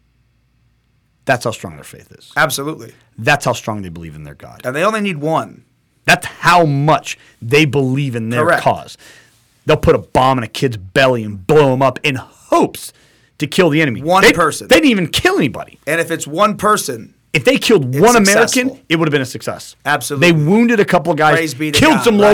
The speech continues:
Speaker 1: locals, fuck the locals. They sh-,
Speaker 2: Yeah.
Speaker 1: they were, they were helping the Americans anyway.
Speaker 2: Correct.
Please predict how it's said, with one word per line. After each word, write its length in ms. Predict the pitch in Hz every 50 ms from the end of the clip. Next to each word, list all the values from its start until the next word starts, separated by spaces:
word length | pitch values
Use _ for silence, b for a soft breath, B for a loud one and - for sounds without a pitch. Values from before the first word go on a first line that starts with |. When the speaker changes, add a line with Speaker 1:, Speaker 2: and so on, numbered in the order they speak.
| -
Speaker 1:
locals, 240 | 202 202 190 185 - b b b b
fuck 320 | _ - 220 208 208 -
the 80 | 190 170
locals. 580 | 151 143 135 131 135 139 131 131 127 - - _ _ _ _ _ _ _ _ _ _ -
They 120 | 170 185
sh-, 120 | - 254 -
Speaker 2:
Yeah. 100 | - 135
Speaker 1:
they 140 | 180 202
were, 180 | 202 196 185 135
they 140 | 147 190 202
were 100 | 180 165
helping 220 | 175 160 160 160
the 60 | 156
Americans 340 | 151 147 143 131 135 123 117
anyway. 380 | 120 117 110 107 104 104 104 - _ _ _
Speaker 2:
Correct. 500 | - 175 190 226 247 220 - - _ _